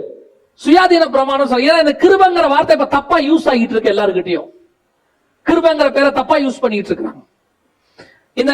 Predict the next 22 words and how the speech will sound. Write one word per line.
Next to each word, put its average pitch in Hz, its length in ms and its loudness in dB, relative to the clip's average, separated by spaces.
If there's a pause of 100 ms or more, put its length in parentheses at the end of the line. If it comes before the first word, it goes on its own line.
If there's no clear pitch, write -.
நியாயப்பிரமாணத்தையும் 330 920 0 (180)
கிருபையின் 349 340 0
பிரமாணத்தையும் 302 380 0
மிக்ஸ் 330 180 0
பண்ணி 320 200 0
சொல்லிட்டு 226 300 -2
இருக்காங்க. - 260 -6 (140)
அதை 240 180 2
நீங்க 254 140 -2 (120)
அக்செப்ட் - 460 0
பண்ணிட்டீங்கனாலே 254 840 0 (640)
வசனம் 233 320 0
சொல்றது, 233 260 2
spiritually 285 400 -2
என்ன 294 180 -2
போயிருச்சாமா? 269 440 2 (1120)
கருப்பு 160 320 -4
போயிருச்சு. - 360 -12 (720)
ரொம்ப 359 580 -4
கேர்ஃபுல்லா 349 380 -2
இருந்து 269 200 -2
கொள்ளுங்க. 196 300 -4